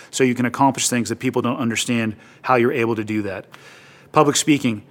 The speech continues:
the first time you get up and you publicly speak, let me tell you what happens. Nothing good. So what do most people do? "I don't wanna do that anymore." But if you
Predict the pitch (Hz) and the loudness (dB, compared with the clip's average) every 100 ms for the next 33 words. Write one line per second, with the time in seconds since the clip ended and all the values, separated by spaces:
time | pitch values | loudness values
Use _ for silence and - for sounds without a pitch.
0 | - _ - 120 160 156 160 151 131 135 | -20 _ -10 0 2 4 2 2 4 4
1 | 135 139 120 127 127 127 - 123 135 - | 2 -2 0 0 2 -2 0 -2 -2 -6
2 | - 135 127 143 127 117 107 113 107 95 | -2 2 2 4 4 2 2 -2 -2 -8
3 | - _ - 120 117 120 127 117 123 98 | -12 _ -8 -2 -2 0 0 2 2 0
4 | - - - - - 135 139 143 139 156 | -10 -20 -20 -2 4 6 6 6 4 2
5 | 143 147 135 175 180 - 120 127 139 143 | 4 4 4 4 2 -6 -2 2 2 2
6 | 185 196 - 110 98 95 - - 165 170 | 4 4 2 -2 -4 -8 -10 2 4 2
7 | - - _ _ _ 143 143 156 151 | -2 -20 _ _ _ -4 0 2 0